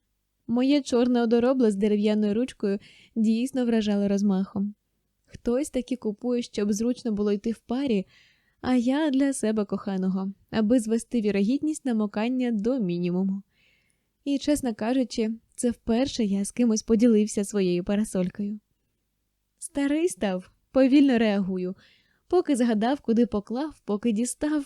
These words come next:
поки розкрив. Не зізнаватися ж, що ледь очі не розгубив, так витріщався на неї. Вона хмикнула, але смішок таки стримала. З обличчя було помітно, що крутиться щось на язиці, але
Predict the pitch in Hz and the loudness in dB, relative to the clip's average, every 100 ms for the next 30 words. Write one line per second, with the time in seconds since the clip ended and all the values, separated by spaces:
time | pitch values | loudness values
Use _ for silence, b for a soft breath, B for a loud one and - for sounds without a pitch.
0 | - 311 339 - 214 202 - - 285 320 | -6 -2 0 2 2 2 -2 -4 0 0
1 | 294 b b b b _ _ _ _ 226 | -2 b b b b _ _ _ _ 0
2 | 233 226 220 226 262 277 220 202 202 - | 2 2 0 -2 -4 -6 -6 -4 -6 -8
3 | - - 208 208 208 - 233 254 208 208 | -14 -6 -2 0 0 0 -4 -2 -2 -2
4 | 202 202 196 190 208 - _ _ 233 - | 0 0 0 -2 -4 -8 _ _ -6 0
5 | 233 226 233 - 202 202 220 220 208 196 | 0 2 0 0 -4 -2 -2 0 0 -2
6 | 196 214 _ _ _ _ _ _ _ _ | -4 -8 _ _ _ _ _ _ _ _
7 | _ _ - 240 262 214 208 226 285 - | _ _ -4 0 2 2 0 -2 -4 -4
8 | 294 269 262 - - 247 240 285 320 - | -4 -4 -8 -14 -6 -2 -2 -2 -4 -4
9 | 240 - 208 214 220 - 196 190 196 196 | -6 -6 -4 -4 -4 -4 -4 -2 -4 -8
10 | _ _ _ _ _ 240 240 233 285 269 | _ _ _ _ _ -2 -2 0 -2 -4
11 | 220 226 208 220 254 277 208 - 214 202 | -2 -2 0 -2 -2 -2 -4 -4 -6 -2
12 | 240 254 214 - 196 - 208 220 214 208 | -2 0 0 -2 -6 -4 -4 -2 -4 -2
13 | 226 - 311 - 226 220 233 | -6 -6 -8 -6 -6 -6 -6